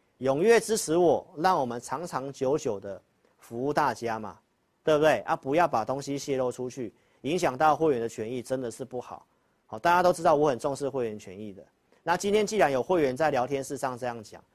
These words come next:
那我当老师的，我当然势必要出来跟大家再次郑重地讲这件事情，好吗？最后我们讲一下一些股票哈，这康舒从四月份如何低进高出的，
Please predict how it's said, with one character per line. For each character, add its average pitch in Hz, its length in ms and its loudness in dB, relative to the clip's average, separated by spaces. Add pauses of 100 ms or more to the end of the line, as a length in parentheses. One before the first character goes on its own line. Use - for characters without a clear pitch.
(160)
那 156 160 0
我 117 260 0
当 156 220 0
老 113 200 0
师 131 200 -10
的， 127 100 -4
我 104 120 -6
当 135 100 0
然 127 100 -4
势 143 200 -6
必 131 140 -4
要 127 120 0
出 135 160 -6
来 110 80 0
跟 113 160 -6
大 110 100 -6
家 110 200 -6 (320)
再 165 340 4
次 151 320 -4
郑 139 300 -2
重 131 180 -4
地 110 80 -8
讲 95 200 -16
这 110 100 -18
件 113 160 -10
事 104 200 -16
情， - 160 -20 (600)
好 110 160 -4
吗？ 117 260 -4 (680)
最 233 160 8
后 233 180 8
我 180 40 8
们 160 140 2
讲 143 200 0
一 165 40 -2
下 180 200 6
一 175 80 0
些 180 100 0
股 127 180 -4
票 143 220 -2
哈， 110 120 -6
这 180 120 -4
康 185 240 0
舒 196 140 -2
从 151 180 -4
四 180 160 -4
月 160 160 2
份 143 220 2
如 180 180 2
何 160 160 4
低 175 140 0
进 170 180 -4
高 156 200 2
出 147 200 -4
的， 123 220 -2